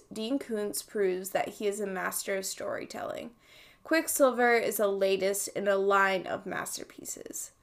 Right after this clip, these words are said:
Mysterious from the start, Quicksilver sucked me in and didn't spit me out until I had been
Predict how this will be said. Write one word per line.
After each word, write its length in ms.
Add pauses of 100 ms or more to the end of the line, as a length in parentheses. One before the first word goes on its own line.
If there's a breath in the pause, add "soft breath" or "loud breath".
(400 soft breath)
Mysterious 640
from 180
the 60
start, 560
Quicksilver 640
sucked 340
me 220
in 240
and 260
didn't 300
spit 240
me 200
out 360
until 460
I 220
had 160
been 200